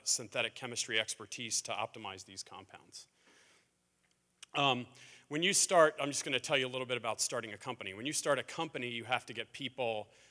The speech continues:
to give you money. And so you guys all have four oh one Ks. And if you don't have one, you should have one, right? And so you get a return on investment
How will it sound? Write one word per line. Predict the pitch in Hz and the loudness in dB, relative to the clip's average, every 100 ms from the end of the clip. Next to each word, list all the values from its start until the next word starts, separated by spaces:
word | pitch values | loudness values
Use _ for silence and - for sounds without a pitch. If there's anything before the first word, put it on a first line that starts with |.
| - _ _ - | -20 _ _ -6
to | 135 127 | -4 -4
give | 113 131 113 | -2 -2 -2
you | 117 | -4
money. | 117 123 90 - - | -4 -4 -6 -10 -14
And | 120 120 | -10 0
so | - 127 113 | 2 2 0
you | 113 135 143 | -4 -6 -2
guys | 131 123 120 117 117 | 2 4 4 2 0
all | 107 120 127 | -4 -2 -2
have | 120 117 107 | -2 -2 -4
four | - 127 117 | -6 -4 -2
oh | |
one | 110 104 | -4 -10
Ks. | - 131 87 85 - - _ | -8 -6 -6 -8 -12 -12 _
And | 110 | -12
if | 110 | -12
you | 113 | -8
don't | 113 110 | -8 -6
have | 110 | -8
one, | 107 101 | -8 -14
you | |
should | - 101 | -14 -12
have | 98 90 | -12 -12
one, | 87 | -14
right? | 90 104 - _ _ _ _ _ | -12 -14 -16 _ _ _ _ _
And | - 113 | -8 -2
so | 147 | 2
you | 135 | 4
get | 131 127 | 4 2
a | |
return | 120 - 156 | 0 -8 -6
on | 147 135 | -6 -6
investment | 113 127 139 - 104 95 | 2 4 4 0 -8 -14